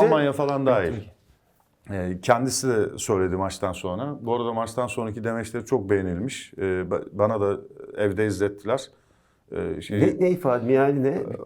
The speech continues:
Speaker 2: Hatırlıyorsanız.
Speaker 1: Hocam öyle çok kendini ön plana çıkarmaya
Speaker 2: Hı hı.
Speaker 1: çalışan bir çocuk değil kimlik
Speaker 2: E, dayı
Speaker 1: olarak.
Speaker 2: hocam, dayılar yani
Speaker 1: Bir-, birincisi
Speaker 2: dayı,
Speaker 1: o.
Speaker 2: dayı, dayı, dayı la-,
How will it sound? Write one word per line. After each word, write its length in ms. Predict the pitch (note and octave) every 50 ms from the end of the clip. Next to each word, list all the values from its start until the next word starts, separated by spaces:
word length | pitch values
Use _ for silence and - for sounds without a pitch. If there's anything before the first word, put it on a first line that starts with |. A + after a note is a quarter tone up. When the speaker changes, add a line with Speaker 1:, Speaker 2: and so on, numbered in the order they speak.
| - -
Speaker 2:
Hatırlıyorsanız. 480 | G#2+ - C#3 B2 B2 A#2+ - - B3
Speaker 1:
Hocam 200 | A#3+ G#3+ F#3+ F3+ F3+
öyle 80 | F#3
çok 220 | F#3 G#3 F#3+ G3 -
kendini 340 | G3+ F#3 F#3 F#3 F3+ F3
ön 140 | F3+ F3+ E3+
plana 300 | - F3+ F3+ F3+ F3+ F3
çıkarmaya 360 | F3 - - F3 F3 F3 F3
Speaker 2:
Hı 60 | - -
hı. 40 |
Speaker 1:
çalışan 340 | - F3 D#3+ D#3 F3+ E3 E3+
bir 60 | D3+
çocuk 320 | - D#3+ D#3+ E3 G#3 - -
değil 220 | A3+ D#3 G#2+ -
kimlik 220 | - - B2+ G#2+ G2+
Speaker 2:
E, 40 |
dayı 180 | G2 G#2+ - - E3+
Speaker 1:
olarak. 160 | - D#2 E2
Speaker 2:
hocam, 320 | F#2+ G2 - - - -
dayılar 380 | - A2 B2 A#2+ B2 B2 B2 A#2
yani 260 | A2+ A#2 A#2+ G#2+ F#2
Speaker 1:
Bir-, 160 | G#2 F2 -
birincisi 280 | C#3 E3 D3 B2 G#2 -
Speaker 2:
dayı, 260 | D3 C#3 D3 F#3 A#3+ G#3+
Speaker 1:
o. 160 | F3 B2 G2
Speaker 2:
dayı, 480 | B2 B2+ E3 A3 A3 - - - -
dayı, 300 | A#2+ A#2 D3 F#3 - -
dayı 400 | A2+ A#2 C#3+ F3+ G#3 F3+ D3 B2 -
la-, 160 | B2 B2 -